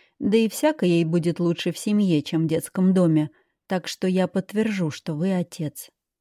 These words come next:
Но лучше дождаться, когда приедет инспекция, чтобы потом меньше проблем было. Скажете, что баба Аня вам позвонила перед смертью, а так вы и не знали, что у вас ребенок есть. Тут не город,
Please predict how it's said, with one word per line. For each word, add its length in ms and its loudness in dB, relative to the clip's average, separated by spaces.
Но 260 2
лучше 300 0
дождаться, 560 2
когда 300 0
приедет 500 0
инспекция, 640 2
чтобы 300 0
потом 340 0
меньше 300 0
проблем 480 0
было. 280 -2
Скажете, 580 0
что 220 2
баба 400 6
Аня 240 6
вам 180 4
позвонила 520 2
перед 300 0
смертью, 580 2
а 140 -2
так 320 -4
вы 160 0
и 60 2
не 160 4
знали, 340 -2
что 220 0
у 40 2
вас 200 0
ребенок 480 2
есть. 380 -2
Тут 220 0
не 140 6
город, 480 2